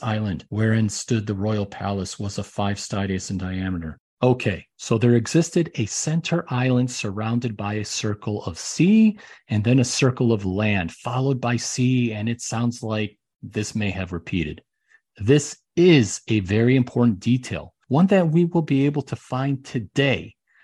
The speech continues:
Again, more on that shortly. According to Plato, or I should say Critias,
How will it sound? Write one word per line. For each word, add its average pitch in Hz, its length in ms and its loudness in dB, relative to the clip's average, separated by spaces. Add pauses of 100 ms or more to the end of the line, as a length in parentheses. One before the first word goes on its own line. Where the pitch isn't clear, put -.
Again, 107 540 0
more 98 300 -4
on 113 140 2
that 107 180 -4
shortly. 95 540 -8 (540)
According 190 420 2
to - 120 0
Plato, 104 680 0 (220)
or 127 160 4
I 127 60 6
should 123 320 0
say 90 380 -4
Critias, 98 640 -2